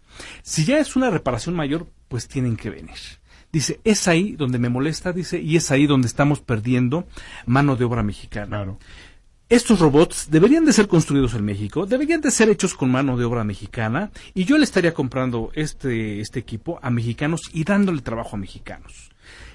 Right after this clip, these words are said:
Speaker 1: No se rompe la, este, la línea de producción. Yo ya no los tengo aquí a los trabajadores, porque además incluso es más higiénico".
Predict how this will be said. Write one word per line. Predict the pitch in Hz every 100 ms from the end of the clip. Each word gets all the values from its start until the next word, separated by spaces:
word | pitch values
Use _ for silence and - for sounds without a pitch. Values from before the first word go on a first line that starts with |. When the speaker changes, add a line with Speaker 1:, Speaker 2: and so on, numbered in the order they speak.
| _
Speaker 1:
No | 170 160 185 196
se | - 170
rompe | 151 147 180 170 151 - 123 104 - _ -
la, | 135 123 117 110 107
este, | 104 - - - 113 107 113
la | 120
línea | 127 156 151
de | 135
producción. | 120 120 - - 143 117 - _ _ _ _ _
Yo | 123 123
ya | 139
no | 214 214
los | 170
tengo | - 147
aquí | 135 -
a | 139
los | 117
trabajadores, | 110 104 110 147 196
porque | - 120 113
además | 123 156 - - _
incluso | 123 113 156 185 - 139
es | 120
más | 127 -
higiénico". | 107 170 175 107 -